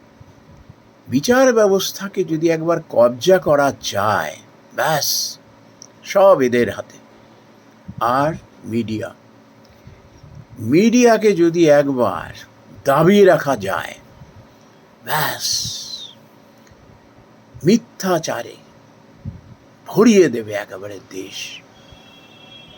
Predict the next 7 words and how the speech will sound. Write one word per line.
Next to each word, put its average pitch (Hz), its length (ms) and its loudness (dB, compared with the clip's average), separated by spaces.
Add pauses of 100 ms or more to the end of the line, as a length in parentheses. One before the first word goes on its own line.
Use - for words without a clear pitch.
(2250)
বন্ধুরা, 101 440 -8 (1600)
কিন্তু 117 500 -4 (300)
ওই 127 300 0
যে 170 160 -6
সাধু 120 420 -4
মানুষ 123 420 -6 (1600)
তারা 113 280 0